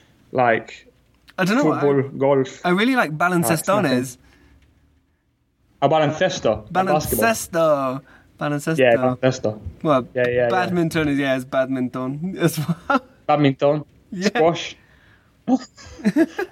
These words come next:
Speaker 1: Uh, ten-, tennis.
Speaker 2: <laughs>
Speaker 1: Um,
Speaker 2: Easy.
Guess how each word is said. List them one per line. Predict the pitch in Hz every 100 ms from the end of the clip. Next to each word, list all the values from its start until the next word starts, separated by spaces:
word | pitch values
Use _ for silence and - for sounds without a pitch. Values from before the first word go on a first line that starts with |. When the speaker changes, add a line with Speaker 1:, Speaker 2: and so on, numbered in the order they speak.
| -
Speaker 1:
Uh, | 127 123 123 117 120 120 117 -
ten-, | 139 147 139
tennis. | 156 151 151 - - _ _ _ - -
Speaker 2:
<laughs> | 320 - -
Speaker 1:
Um, | 117 120 113 113 113 113 117 - - _ -
Speaker 2:
Easy. | 135 123 120 120